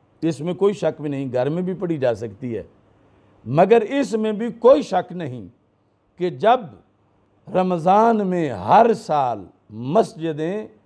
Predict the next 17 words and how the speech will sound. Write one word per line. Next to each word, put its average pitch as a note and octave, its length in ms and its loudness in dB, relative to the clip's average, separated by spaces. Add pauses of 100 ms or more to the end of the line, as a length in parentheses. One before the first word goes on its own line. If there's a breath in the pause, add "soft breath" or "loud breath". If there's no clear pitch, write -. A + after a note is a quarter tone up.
(420)
नमाजियों G3+ 720 2
से E3 200 -4 (100)
भरी C4+ 260 2
होती F#3 400 -2
हैं G3 160 -4
और F#3+ 220 -2
लाखों G3 500 0 (100)
करोड़ों C4 420 6
लोग F#3+ 320 -4
तरावी F#3 320 -4
पढ़ G3 200 -2
रहे E3+ 180 -4
होते D3+ 340 -8
हैं C#3 220 -10 (340)
रमज़ान F#3 720 2
के G3 160 -4
अंदर, C#3 360 -4